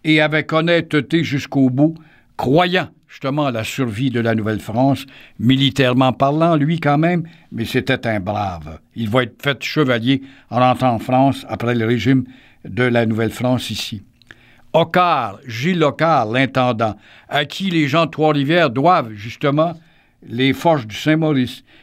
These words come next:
qui a développé, tout comme Jean Talon. Ce n'est pas possible de s'imaginer qu'avec Bigot, c'était lui l'intendant par excellence et ceux qui l'ont précédé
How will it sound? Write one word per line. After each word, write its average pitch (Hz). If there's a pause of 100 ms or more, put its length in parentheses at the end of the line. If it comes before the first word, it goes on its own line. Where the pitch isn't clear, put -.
qui -
a 147
développé, 143
tout 196
comme 196
Jean 196
Talon. 185 (320)
Ce -
n'est 180
pas 196
possible 160
de 131
s'imaginer 175 (400)
qu'avec 151
Bigot, 160
c'était 143
lui 180 (240)
l'intendant 160
par 135
excellence 160
et 151
ceux 185
qui -
l'ont 139
précédé 139